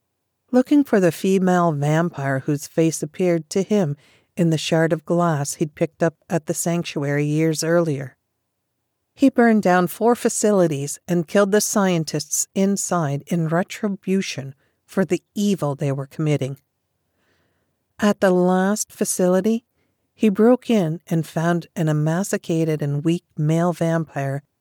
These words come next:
and a sickly pregnant female vampire, the very female he'd been looking for. Before Murder could get them out, guards arrived and began firing upon them.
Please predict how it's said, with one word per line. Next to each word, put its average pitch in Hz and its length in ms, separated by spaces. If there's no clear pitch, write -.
and 170 180
a 165 60
sickly 214 540
pregnant 208 640
female 190 440
vampire, 139 720
the 151 100
very 170 400
female 175 540
he'd 151 260
been 156 240
looking 151 320
for. 135 320
Before 180 380
Murder 180 340
could 147 320
get 151 240
them 147 140
out, 139 260
guards 180 380
arrived 156 640
and 156 120
began 156 360
firing 160 400
upon 147 360
them. 135 140